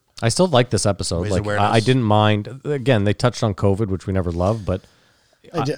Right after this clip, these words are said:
Speaker 3: I did not like this episode. It was an hour of them.
Speaker 1: I know, because y-, you're like me, where it's like, I don't wanna put in the effort to get healthy, but I'm gonna have to. So I gotta fucking start hearing this more often.
Speaker 2: It's a sweet reminder.
Speaker 1: I'm telling you, Simon, let's work out,
Speaker 2: There's
Speaker 1: bro.
Speaker 2: been worse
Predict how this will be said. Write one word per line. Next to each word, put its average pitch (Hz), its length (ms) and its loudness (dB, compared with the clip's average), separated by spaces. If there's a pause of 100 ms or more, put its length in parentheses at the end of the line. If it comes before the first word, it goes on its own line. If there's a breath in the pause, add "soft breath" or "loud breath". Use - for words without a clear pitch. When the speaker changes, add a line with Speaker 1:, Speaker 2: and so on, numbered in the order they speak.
(120)
Speaker 3:
I 151 80 -2
did 104 160 -6
not 90 220 -14
like 90 160 -12
this 95 180 -8
episode. 117 400 -4
It 131 140 -4
was 127 160 -4
an 123 200 -8
hour 139 520 -6
of 135 220 -4
them. 131 200 -4
Speaker 1:
I 143 60 4
know, 165 160 6
because 143 280 2
y-, 147 140 -4
you're 156 280 2
like 175 220 2
me, 135 220 4
where 131 200 4
it's 117 120 -2
like, 120 140 2
I 110 100 2
don't 131 300 4
wanna 120 320 6
put 127 160 2
in 127 80 4
the 120 140 2
effort 117 340 -2
to 113 80 0
get 107 140 2
healthy, 107 420 2
but 104 160 0
I'm 104 100 2
gonna 107 140 2
have 101 380 0
to. 113 200 0
So 101 180 -4
I 92 60 0
gotta 107 220 2
fucking 101 480 -4
start 104 260 -2
hearing 101 380 2
this 98 180 0
more 95 240 0
often. 92 160 -2
Speaker 2:
It's 117 80 -8
a 101 60 -4
sweet 147 160 -4
reminder. 113 480 -6
Speaker 1:
I'm - 680 -20
telling 156 200 -2
you, 92 80 -2
Simon, 80 240 -6
let's 85 160 -8
work - 160 -10
out, 80 80 -6
Speaker 2:
There's 147 160 -2
Speaker 1:
bro. 165 100 2
Speaker 2:
been 139 160 -4
worse 170 920 -2